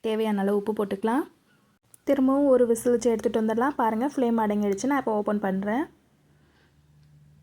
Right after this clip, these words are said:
பாருங்க, காயெல்லாம் ரொம்ப குழையாம கரெக்டான பதத்துல இருக்கு. நம்ம அதிக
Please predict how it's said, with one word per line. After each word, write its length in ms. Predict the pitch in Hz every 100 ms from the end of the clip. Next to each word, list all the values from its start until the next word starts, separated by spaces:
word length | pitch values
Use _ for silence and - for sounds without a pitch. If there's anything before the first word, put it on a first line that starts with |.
| _
பாருங்க, 260 | 233 208 247 277
காயெல்லாம் 460 | 220 220 214 214 240
ரொம்ப 120 | 214 226
குழையாம 400 | 220 214 214 240
கரெக்டான 380 | 254 208 214 220 226
பதத்துல 320 | 202 196 202
இருக்கு. 240 | 196 208 233 359 -
நம்ம 180 | 220 220 208
அதிக 200 | 220